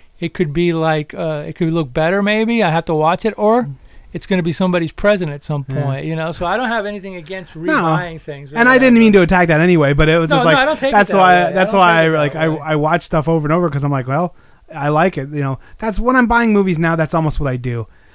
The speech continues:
Speaker 2: It's like I look at it and I kinda think, "Is this a one-time purchase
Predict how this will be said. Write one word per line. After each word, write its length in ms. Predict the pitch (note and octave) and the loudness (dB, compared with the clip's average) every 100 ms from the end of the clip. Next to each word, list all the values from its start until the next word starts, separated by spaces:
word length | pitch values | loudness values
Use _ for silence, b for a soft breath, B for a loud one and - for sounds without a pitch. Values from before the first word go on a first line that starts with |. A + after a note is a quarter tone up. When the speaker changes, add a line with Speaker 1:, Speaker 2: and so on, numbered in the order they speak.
| b D#3 | b -10
Speaker 2:
It's 140 | C#3+ | -2
like 180 | D#3+ E3 | -2 0
I 60 | |
look 240 | F3 G#3+ G#3+ | 2 2 0
at 160 | F#3+ | 0
it 180 | F#3+ - _ | -2 -6 _
and 140 | E3+ | -4
I 40 | D#3 | -2
kinda 200 | F#3 F#3 | -2 -2
think, 320 | - E3+ D#3 | -2 -4 -4
"Is 80 | D#3 | -6
this 140 | E3 | -4
a 60 | D#3+ | -2
one-time 440 | G3+ A#3 G#3+ G3+ | 0 0 0 -2
purchase 540 | F#3 F#3+ F3+ F3 - | 0 -2 -2 -8 -8